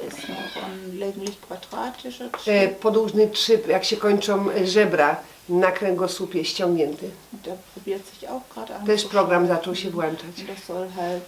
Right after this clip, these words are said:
Speaker 1: die, äh, ja, die Wirbel, ähm, schwächen.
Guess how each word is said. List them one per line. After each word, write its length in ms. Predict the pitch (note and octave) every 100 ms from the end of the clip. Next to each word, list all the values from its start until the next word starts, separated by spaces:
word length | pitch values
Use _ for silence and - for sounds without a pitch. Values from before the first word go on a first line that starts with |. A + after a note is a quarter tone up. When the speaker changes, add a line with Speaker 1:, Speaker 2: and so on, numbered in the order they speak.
| -
Speaker 1:
die, 260 | F#3 F#3 F3+
äh, 560 | F#3 F#3 F3+ F3+ F3+ F#3 - -
ja, 140 | F3 F3 F3+ - -
die 100 | F#3+ F#3
Wirbel, 680 | G3 F#3+ F#3+ - F3+ F3 F3 - - F3+
ähm, 300 | F3+ F3+ F3+ F#3 - - -
schwächen. 680 | - - F3+ F3+ F3+ F3+